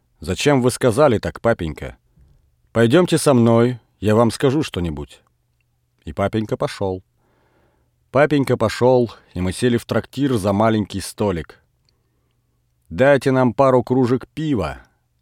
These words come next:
я сказал, — "и нам принесли". Мы выпили по стаканчику, и брат Йохан тоже выпил. "Папенька", сказал я, "не говорите так, что у вас был один сын,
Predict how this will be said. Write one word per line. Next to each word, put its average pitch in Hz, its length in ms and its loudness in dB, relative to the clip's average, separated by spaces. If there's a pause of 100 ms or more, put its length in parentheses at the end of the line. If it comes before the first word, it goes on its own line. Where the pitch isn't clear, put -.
я 85 220 -6
сказал, — 80 580 -8 (240)
"и 82 60 -10
нам 101 200 -2
принесли". 113 600 -6 (1300)
Мы 135 200 4
выпили 151 360 2
по 113 120 0
стаканчику, 127 840 -2 (600)
и 82 100 -8
брат 107 240 2
Йохан 135 360 2
тоже 90 320 0
выпил. 85 380 -8 (1400)
"Папенька", 82 460 -2
сказал 76 360 -10
я, 67 240 -12 (560)
"не 92 180 -2
говорите 135 440 2
так, 127 200 2
что - 220 -4
у 104 100 0
вас 104 220 0
был 101 220 0
один 104 360 2
сын, 80 440 -8